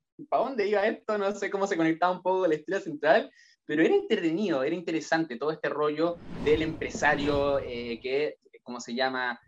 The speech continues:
Eh, chantajeaba a esta mujer y esta mujer después lo deja expuesto frente a todo, hay una referencia también a la temática feminista en ese personaje y en ese abordaje en particular con Bianca.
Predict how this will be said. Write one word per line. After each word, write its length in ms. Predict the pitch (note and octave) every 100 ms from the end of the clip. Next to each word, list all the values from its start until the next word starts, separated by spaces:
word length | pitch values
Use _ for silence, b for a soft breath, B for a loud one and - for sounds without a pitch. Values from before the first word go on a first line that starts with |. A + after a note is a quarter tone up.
| _ -
Eh, 120 | A2+
chantajeaba 600 | B2 A2 G#2+ - D3 D3
a 40 | C#3
esta 180 | -
mujer 500 | A#2 A2+ - F3 E3+ D3+
y 60 |
esta 140 | C3 B2
mujer 300 | A#2+ B2+ A#2
después 380 | - - B2 - _ _
lo 140 | A#2 A2+
deja 180 | B2+ A2+
expuesto 460 | - D#3 D3+ C#3
frente 260 | - A#2 -
a 80 | -
todo, 460 | F3 E3 D#3 E3 B B _ _
hay 180 | A3 B3
una 160 | C#4
referencia 600 | B3+ G#3 F3 F3+ F#3+ -
también 500 | F#3+ E3+ D#3+ E3+ G3 - - -
a 100 | C#3
la 140 | C#3
temática 420 | C3+ C3+ D#3 F3+ F3+
feminista 760 | E3 C3+ C3 D3+ - F3 E3 D3+
en 260 | C#3 C#3
ese 280 | D3+ D#3+ E3+
personaje 600 | E3 E3 D#3 D#3 D3 -
y 160 | B2+ B2+
en 100 | C3+
ese 220 | D3 -
abordaje 520 | E3 D3 B2+ D#3 E3
en 80 | E3+
particular 600 | C#3+ - C#3+ C3+ C#3 D#3+
con 180 | D#3+ D3+
Bianca. 480 | C#3+ C#3+ - G#2